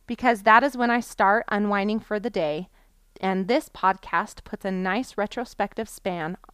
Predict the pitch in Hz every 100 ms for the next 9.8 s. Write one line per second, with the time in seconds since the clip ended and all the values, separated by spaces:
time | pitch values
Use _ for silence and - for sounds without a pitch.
0 | - - 269 240 165 - 175 160 147 -
1 | - _ - - - - 202 226 233 226
2 | 226 208 - 170 175 - 202 208 240 -
3 | 302 - 226 214 - 202 190 - 180 185
4 | 190 185 185 196 - 180 175 185 165 180
5 | - 151 151 165 _ _ _ _ _ -
6 | 277 285 320 320 320 - - - - 269
7 | 240 240 254 262 233 214 214 254 - -
8 | - - - 214 214 214 - 214 202 -
9 | 208 190 175 160 175 - 220 233